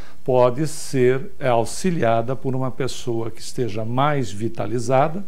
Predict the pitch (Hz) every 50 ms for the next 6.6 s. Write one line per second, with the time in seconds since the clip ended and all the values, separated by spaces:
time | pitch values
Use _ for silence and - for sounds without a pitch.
0 | - - - - - - - - 160 135 - 196 156 135 139 151 101 - 180 170
1 | - 190 151 120 101 120 127 135 160 135 104 117 160 190 180 - 190 175 147 113
2 | 117 131 143 160 165 165 151 143 131 127 - - 135 127 113 110 98 - - 131
3 | 135 123 - - - 127 104 95 92 - - - - - - - - - - -
4 | - - - - - 240 190 214 233 220 190 185 196 208 214 208 - - - -
5 | 208 202 180 165 170 175 165 - - 180 156 127 117 139 165 165 160 143 131 117
6 | 104 98 - - - - - - - - -